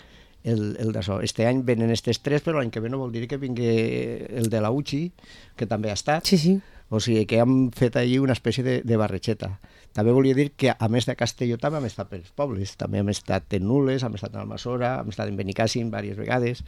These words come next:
Speaker 1: eh, hem estat en, eh, a Meixí també un poquet fora, perquè coneguen un poquet... a Meixí també vam estar,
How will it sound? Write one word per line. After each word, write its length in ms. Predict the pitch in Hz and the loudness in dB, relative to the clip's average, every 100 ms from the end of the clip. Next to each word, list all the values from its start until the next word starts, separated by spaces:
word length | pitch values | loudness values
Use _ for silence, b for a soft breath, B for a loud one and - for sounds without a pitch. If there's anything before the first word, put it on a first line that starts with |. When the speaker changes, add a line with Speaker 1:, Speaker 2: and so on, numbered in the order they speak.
| - | -8
Speaker 1:
eh, 180 | 190 123 | 0 0
hem 220 | 123 127 127 | 2 2 2
estat 240 | 131 131 | 2 2
en, 140 | 127 127 | 2 2
eh, 140 | - 127 110 | 0 -4 0
a 40 | 127 | 4
Meixí 200 | 123 - - | 4 2 2
també 180 | 120 | 2
un 80 | 120 | 2
poquet 280 | 117 113 110 | 2 -2 -2
fora, 300 | - 135 139 | 6 8 8
perquè 200 | 135 120 117 | 6 0 -2
coneguen 320 | 113 110 113 | 0 0 0
un 60 | 104 | 0
poquet... 300 | 101 113 107 | -2 0 0
a 140 | - 98 | 0 -2
Meixí 300 | 92 127 120 | -4 -4 -4
també 200 | 110 110 | -4 -4
vam 140 | 107 | -6
estar, 280 | 107 - 120 | -6 -6 -8